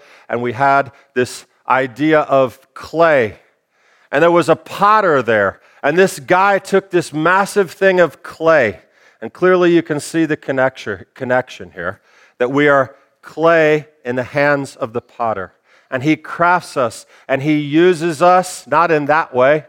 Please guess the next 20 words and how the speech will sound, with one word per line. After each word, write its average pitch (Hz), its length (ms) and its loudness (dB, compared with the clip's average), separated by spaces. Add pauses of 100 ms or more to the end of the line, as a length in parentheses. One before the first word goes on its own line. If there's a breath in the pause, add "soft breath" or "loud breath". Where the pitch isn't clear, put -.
in 135 80 -6
a 127 60 -4
good 147 240 -2
way. 127 340 0 (380 soft breath)
He 165 120 -2
creates 202 720 2
us - 460 -12 (440 soft breath)
to 185 120 0
love, 180 500 4 (120)
and 170 160 -2
he 196 120 4
creates 240 600 2
within 226 320 4
us 202 340 -2 (220 soft breath)
an 185 160 2
empty 202 340 0
space. - 840 -4 (1120)
We 151 220 2
have 190 540 0 (240 soft breath)
room 139 760 2